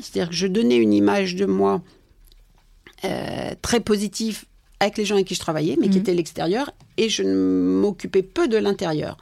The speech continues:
Speaker 1: Euh, peu ou pas du tout, en fait. Alors, je travaillais avec les, les équipes, mais c'était des équipes sur le contentieux.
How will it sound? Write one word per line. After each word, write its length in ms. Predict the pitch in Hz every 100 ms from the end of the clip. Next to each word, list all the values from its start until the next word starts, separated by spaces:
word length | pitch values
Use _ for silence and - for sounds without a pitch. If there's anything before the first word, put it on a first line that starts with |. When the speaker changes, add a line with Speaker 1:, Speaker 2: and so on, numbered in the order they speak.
| - - 160 - - - - -
Speaker 1:
Euh, 100 | 156 151
peu 100 | 214
ou 100 | 214
pas 160 | 151 156
du 140 | 170
tout, 160 | 180 202
en 40 |
fait. 160 | 151 -
Alors, 200 | - 156
je 100 | 170
travaillais 400 | 175 - 196 190
avec 140 | 175 156
les, 420 | 151 147 - -
les 260 | - 160 160
équipes, 240 | 185 233
mais 80 | 170
c'était 280 | 151 151 165
des 180 | 151 151
équipes 200 | 151 -
sur 260 | - 294
le 80 | 262
contentieux. 600 | 226 180 165 151 185 240